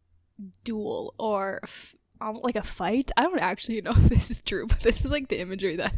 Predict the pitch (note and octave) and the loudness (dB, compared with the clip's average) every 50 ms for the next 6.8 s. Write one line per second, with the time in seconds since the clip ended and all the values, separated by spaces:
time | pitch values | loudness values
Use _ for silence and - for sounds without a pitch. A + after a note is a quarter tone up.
0 | - - - - - - G4 E4 - C4 A#3 G#3 G#3 A3+ - - - - A3 G#3 | -6 -6 -8 -6 -2 -2 -2 0 2 2 2 4 2 0 0 -4 -4 -2 -2 -2
1 | G#3 G#3+ G#3+ G#3 G#3+ - - - - - - - - - A3+ A#3 A3+ A3+ A3+ A3+ | -2 -4 -6 -6 -8 -12 -16 -18 -18 -18 -18 -8 -2 0 2 2 2 2 2 0
2 | A3 A3 A3 G#3+ - - A3+ A3 G#3+ G#3+ G#3 G3+ G3+ B3 C4+ - - - - - | 0 -2 -4 -4 -4 -4 -2 0 0 0 -2 -2 -2 -2 -2 -2 -2 -6 -10 -14
3 | - - _ - - - - - - - - _ - A#3 A3+ A#3 B3 A#3 A3+ - | -16 -14 _ -8 -8 -8 -8 -10 -12 -16 -12 _ -2 -2 2 2 2 2 2 0
4 | A#3+ A3+ A#3 - A#3+ A#3+ A#3+ A#3 A3 - - - A#3 A3 A3 A3 G#3 - - - | -2 -2 0 2 2 2 2 2 -2 -4 -6 -2 0 2 2 2 0 0 -2 -4
5 | G#3 G#3 - F2+ - - A3 A3 - - A#3 A#3 A#3 A#3 B3 C4 B3+ C4 C4 - | -4 -6 -10 -12 -12 -14 -14 -16 -8 -4 -2 0 0 0 0 0 0 -2 -2 -2
6 | - A#3 - - G#3 G3 G3+ G3 - - - - - - - A3 | -4 -10 -8 -6 -6 -6 -6 -6 -6 -8 -8 -8 -12 -14 -16 -18